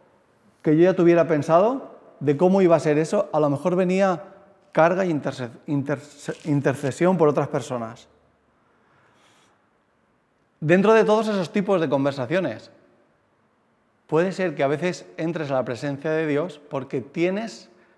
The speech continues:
que tomar una decisión y quieres saber qué te dice Dios, quieres la guía de Dios, quieres saber la voluntad de Dios.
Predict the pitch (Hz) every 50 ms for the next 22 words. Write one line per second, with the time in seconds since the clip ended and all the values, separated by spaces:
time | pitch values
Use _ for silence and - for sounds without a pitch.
0 | _ _ _ _ - - 147 127 - 147 135 139 151 165 180 202 220 208 - -
1 | - - - - - _ _ _ _ - 170 156 165 170 160 151 143 135 143 135
2 | 131 - 185 185 151 104 107 - _ _ _ _ _ _ _ _ _ _ _ _
3 | _ _ _ _ _ - 151 127 - 165 156 185 180 - - 135 131 143 147 160
4 | 170 208 - - _ _ _ _ _ _ _ _ _ _ _ _ _ _ _ _
5 | _ _ _ _ _ _ _ - 147 143 123 143 135 139 135 135 139 131 123 143
6 | 165 180 160 139 - - - - 151 147 151 151 147 139 135 131 151 175 180 160
7 | 143 131 123 131 123 117 - - 156 143 151 151 - 139 139 160 165 156 147 135
8 | 135 131 127 123 143 135 135 131 131 135 131 123 113 -